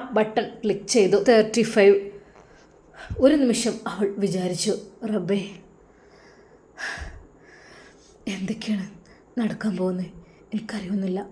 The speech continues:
"മുംതാസ്, എന്താ ലിഫ്റ്റിൽ കയറി നീ അങ്ങ് പേടിച്ചു പോയോ?" "ഏയ്, എന്തിന്?"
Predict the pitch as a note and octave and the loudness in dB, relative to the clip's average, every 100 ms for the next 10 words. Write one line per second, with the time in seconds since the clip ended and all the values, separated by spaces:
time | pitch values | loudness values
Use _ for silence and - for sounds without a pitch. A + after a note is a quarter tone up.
0 | - _ G#3 G3 G#3 B3+ C#4+ - - - | -18 _ -4 0 4 2 0 -8 -12 -20
1 | _ _ _ _ A#3+ A3 G#3+ C4 - - | _ _ _ _ 2 4 4 4 0 -4
2 | G3+ F#3+ - G3 A#3 A#3+ C4 C#4+ - G3+ | 0 0 0 2 6 6 6 4 -2 -6
3 | F#3+ F#3+ G#3+ B3 C4+ C4+ - - - - | -4 -2 0 0 0 -6 -16 -20 -20 -20
4 | _ _ - - A3 A3 A3 D4+ C#4+ F#3+ | _ _ -20 6 12 12 10 6 8 8
5 | D#3+ - - - C#4 C#4 A#3 - - - | 4 -4 -16 -8 0 2 2 -2 -14 -20
6 | - - - B3 B3 A3 A#3+ | -20 -20 -12 -4 0 2 2